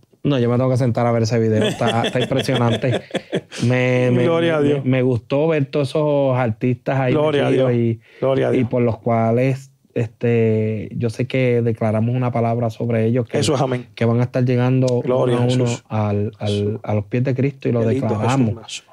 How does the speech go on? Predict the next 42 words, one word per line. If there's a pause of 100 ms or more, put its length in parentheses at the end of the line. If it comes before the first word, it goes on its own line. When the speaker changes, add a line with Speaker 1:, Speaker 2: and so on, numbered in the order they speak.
(240)
Speaker 1:
Yo
sé
que
Dios
está
haciendo
la
obra
a
través
de
lo
que
ustedes
están
haciendo,
de, (400)
de,
de
su
testimonio,
de
la
vida
que
Dios
les
ha
dado,
les
ha
entregado. (460)
Y
yo
declaro (180)
a
través
Speaker 2:
Amén.
Speaker 1:
de,
de
esta
plataforma